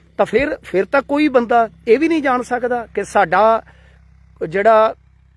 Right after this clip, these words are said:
ਮੰਤਰੀ ਦਾ ਕਾਫਲਾ ਹੈ, ਐਮ ਐਲ ਏ ਦਾ ਕਾਫਲਾ ਹੈ, ਉਹਦੇ 'ਚ ਤੇਲ ਕਿੰਨੇ ਦਾ ਪੈਂਦਾ ਹੈ, ਉਹਦੀ ਸੈਲਰੀ ਕਿੰਨੀ ਹੈ, ਫਿਰ ਤਾਂ ਉਹ ਵੀ ਗੁਨਾਹ ਹੈ।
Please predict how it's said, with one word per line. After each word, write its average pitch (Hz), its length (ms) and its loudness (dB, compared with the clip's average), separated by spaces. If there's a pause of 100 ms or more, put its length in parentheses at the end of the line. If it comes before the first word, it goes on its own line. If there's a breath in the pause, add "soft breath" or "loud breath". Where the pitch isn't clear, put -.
(260)
ਮੰਤਰੀ 202 400 -6
ਦਾ 220 120 4
ਕਾਫਲਾ 220 460 0
ਹੈ, 220 160 -6
ਐਮ 185 180 -2
ਐਲ 220 140 0
ਏ 226 40 0
ਦਾ 220 100 0
ਕਾਫਲਾ 214 420 -4
ਹੈ, 202 140 -8 (120)
ਉਹਦੇ 190 220 2
'ਚ 220 80 -6
ਤੇਲ 214 280 2
ਕਿੰਨੇ 214 260 -4
ਦਾ 220 100 -2
ਪੈਂਦਾ 214 320 -6
ਹੈ, 214 40 -18 (640)
ਉਹਦੀ 226 500 2 (280 soft breath)
ਸੈਲਰੀ 214 400 0
ਕਿੰਨੀ 226 400 -6
ਹੈ, 208 60 -8 (440)
ਫਿਰ 277 100 -2
ਤਾਂ 359 120 -2
ਉਹ 370 60 0
ਵੀ 392 80 4
ਗੁਨਾਹ 349 300 2
ਹੈ। - 20 -8